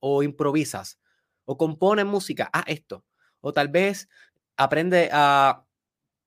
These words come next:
tocar un instrumento nuevo o tocar un instrumento que tú sabes tocar. Aprende a hacer música, jugar con música. Esto va a activar la energía del amante, porque el amante es músico por naturaleza. Es músico por naturaleza.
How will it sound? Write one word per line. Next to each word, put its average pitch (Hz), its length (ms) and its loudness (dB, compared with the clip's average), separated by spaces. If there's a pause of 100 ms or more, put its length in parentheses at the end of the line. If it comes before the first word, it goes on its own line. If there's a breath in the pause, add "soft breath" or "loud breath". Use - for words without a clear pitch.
(380)
tocar 147 280 0
un 170 80 0
instrumento 143 560 -2
nuevo 135 340 0
o 135 120 -4
tocar 156 260 -2
un 185 80 0
instrumento 156 480 -4
que 127 100 -8
tú 147 80 -14
sabes 143 300 -6
tocar. 123 340 -2
Aprende 165 380 -4
a - 40 -2
hacer 151 240 -6
música, 143 560 -8
jugar 139 400 -4
con 175 160 -4
música. 110 560 -10
Esto 165 500 -4
va 135 200 0
a 143 140 -2
activar 135 640 -2 (260 soft breath)
la 120 120 -6
energía 127 580 -4 (140)
del 113 180 -4
amante, 104 500 -6
porque 104 260 -14
el 104 80 -8
amante 131 420 -8
es 135 140 -12
músico 139 600 -8
por 110 200 -6
naturaleza. 101 800 -12 (280)
Es - 260 -18 (120)
músico 120 640 -6
por 104 180 -14
naturaleza. - 560 -18